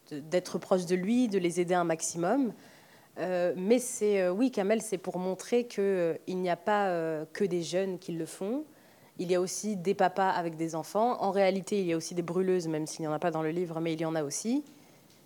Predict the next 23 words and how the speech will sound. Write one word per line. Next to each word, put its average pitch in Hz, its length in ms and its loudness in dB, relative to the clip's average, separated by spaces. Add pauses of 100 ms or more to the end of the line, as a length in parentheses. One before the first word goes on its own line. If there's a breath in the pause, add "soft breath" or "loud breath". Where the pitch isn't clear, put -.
(120)
Et 170 120 -2
que, 185 160 -4
euh, 170 240 2
finalement, 190 680 2
euh, 175 220 4 (280 loud breath)
ça 190 160 0
concerne 190 400 -2
tout 202 140 -4
le 208 60 2
monde. 233 280 2 (300)
Ça - 160 -4
concerne 185 380 0
aussi, 170 240 0
en 208 60 2
fait, - 200 -4
même 196 160 2
des 170 160 0
enfants 175 220 -2
peuvent 190 160 -8
partir 180 260 -4
dans 180 120 -4
ces 170 120 -10
conditions-là. 165 680 -4